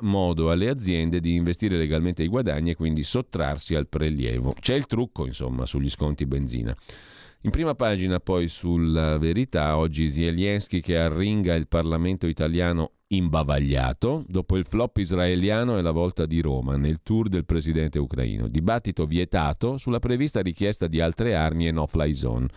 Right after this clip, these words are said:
Intanto salgono i toni tra Mosca e Washington. Commento di Maurizio Belpietro, Dopo Hitler ci fu l'Unione Sovietica, ma aveva l'atomica. Invasioni occultate.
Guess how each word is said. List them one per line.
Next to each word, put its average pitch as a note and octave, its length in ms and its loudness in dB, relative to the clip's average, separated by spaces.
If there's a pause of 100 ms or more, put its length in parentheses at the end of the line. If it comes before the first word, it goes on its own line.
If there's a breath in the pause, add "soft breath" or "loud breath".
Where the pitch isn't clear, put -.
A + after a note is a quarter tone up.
(440 loud breath)
Intanto G#2 480 0
salgono D#2+ 420 0
i E2+ 80 0
toni C#2 280 -2
tra D2 160 -2
Mosca C2 320 -4
e - 20 0
Washington. G1+ 640 -6 (240)
Commento A#2 420 0
di F2+ 120 0
Maurizio F2+ 460 0
Belpietro, A#2 640 -2
Dopo G2 420 -2
Hitler F2+ 420 0
ci - 180 -2
fu A2 200 0
l'Unione F#2 500 2
Sovietica, G2+ 840 -2 (680 soft breath)
ma F#2+ 240 0
aveva A#2 320 0
l'atomica. C#2+ 800 -2 (140)
Invasioni A2 880 2 (360)
occultate. D#2 1300 0